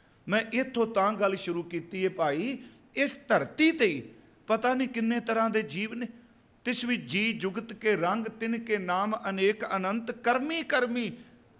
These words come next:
ਹੋਏ ਵਿਚਾਰ ਸੱਚਾ, ਆਪ ਸੱਚਾ ਦਰਬਾਰ। ਤਿੱਥੈ ਸੋਹਨ ਪੰਜ ਪਰਵਾਨ,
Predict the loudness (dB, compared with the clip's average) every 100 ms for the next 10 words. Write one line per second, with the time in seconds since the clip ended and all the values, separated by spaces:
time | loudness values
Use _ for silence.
0 | -6 4 4 4 0 0 2 4 2 -2
1 | -6 0 0 2 2 0 0 -4 -6 0
2 | 0 2 -2 0 2 4 2 0 -4 0
3 | 0 0 0 -2 -2 -2 0 0 0 0
4 | 2 2 4 2 0